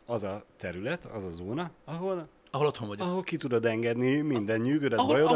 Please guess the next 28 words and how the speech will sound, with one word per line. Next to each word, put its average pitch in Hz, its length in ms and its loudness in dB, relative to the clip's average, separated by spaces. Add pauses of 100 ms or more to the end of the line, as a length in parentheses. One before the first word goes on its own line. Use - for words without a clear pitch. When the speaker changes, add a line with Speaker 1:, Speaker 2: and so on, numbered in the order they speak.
Speaker 2:
ahol, - 120 2
Speaker 1:
úgy, 147 140 6
ahogy 196 160 6
akarod. 120 320 0
Speaker 2:
ahol 247 200 4
otthon 113 240 -6
vagyok. 104 200 -2
Speaker 1:
És 185 120 -6 (120)
ti 110 140 -6
ezt 87 160 -8
látjátok. 87 580 -12
Speaker 2:
Igen, 123 240 -4
Speaker 1:
Ti - 100 0
Speaker 2:
ahol 117 180 6
Speaker 1:
e-, 143 200 4
ebbe 123 360 2
a, 117 560 -6
a 117 80 -10 (420)
a 110 260 -6
Safe 123 380 -2
Place-be 107 600 -6 (220)
nyertek, 107 720 -10
kaptok 107 320 -6
be 95 400 -8
pillantást. 92 500 -12 (260)
Speaker 2:
I-, 311 140 -6
i-, 320 120 0
pont, 180 240 0